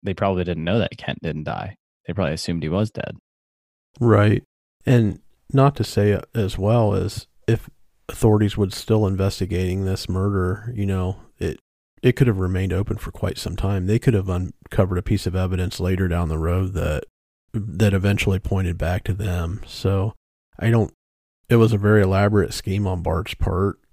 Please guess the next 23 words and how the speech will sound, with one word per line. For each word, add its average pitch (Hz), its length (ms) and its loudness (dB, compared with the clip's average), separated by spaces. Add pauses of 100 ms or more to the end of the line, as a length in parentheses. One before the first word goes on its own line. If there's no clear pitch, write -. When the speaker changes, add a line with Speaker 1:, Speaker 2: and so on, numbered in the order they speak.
(280)
Speaker 2:
to 85 640 -2
disappear 98 680 0
and 85 240 -4
re-identify, 95 760 0
but 120 180 -2
don't 101 260 0
you 107 60 0
think 107 220 0
that 101 180 -2
throws 101 340 0
up 104 160 -2
some - 160 -8
serious 101 440 -2
red 101 200 0
flags 101 380 -2
too? 104 400 0
Like, - 220 -8
seven 107 360 2
months 101 280 0
after 98 300 -2
his 92 260 -2 (500)
family 101 460 0
is, 90 300 -4